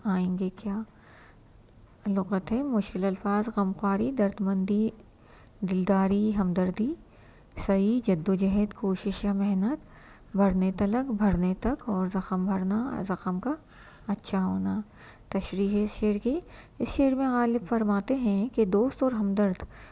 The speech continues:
मेरा गम बटाने के लिए मेरी क्या मदद कर सकते हैं? इनके बस में ज़्यादा से ज़्यादा ये है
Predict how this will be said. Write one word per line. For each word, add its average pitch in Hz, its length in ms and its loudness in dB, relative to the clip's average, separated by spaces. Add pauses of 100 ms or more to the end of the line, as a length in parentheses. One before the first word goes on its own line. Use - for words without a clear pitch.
(160)
मेरा 214 220 4
गम 220 200 2
बटाने 226 400 2
के 233 120 -2
लिए 247 160 2
मेरी 240 260 0
क्या 220 220 -2
मदद 196 320 0
कर 185 160 -2
सकते - 360 -8
हैं? 208 260 -2 (460)
इनके 202 260 2
बस 202 260 0
में 247 140 0
ज़्यादा 190 280 0
से - 120 -8
ज़्यादा 196 320 0
ये 208 180 2
है 226 240 2